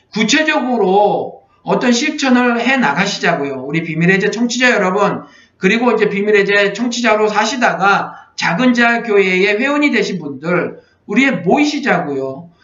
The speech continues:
모여서 적어도 우리 세대는 논의라도 시작을 하시자고요. 통일에 관한 논의라도 시작을 하시자고요. 그, 저에게 신앙 상담을 해오신 분이 계세요.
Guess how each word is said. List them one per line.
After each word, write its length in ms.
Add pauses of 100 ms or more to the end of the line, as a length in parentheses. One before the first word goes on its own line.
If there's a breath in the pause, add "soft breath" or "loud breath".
(140)
모여서 1080
적어도 720
우리 200
세대는 580
논의라도 600
시작을 400
하시자고요. 720 (400 loud breath)
통일에 380
관한 320
논의라도 480
시작을 360
하시자고요. 680 (500 loud breath)
그, 800 (140 loud breath)
저에게 360
신앙 360
상담을 440
해오신 340
분이 180
계세요. 640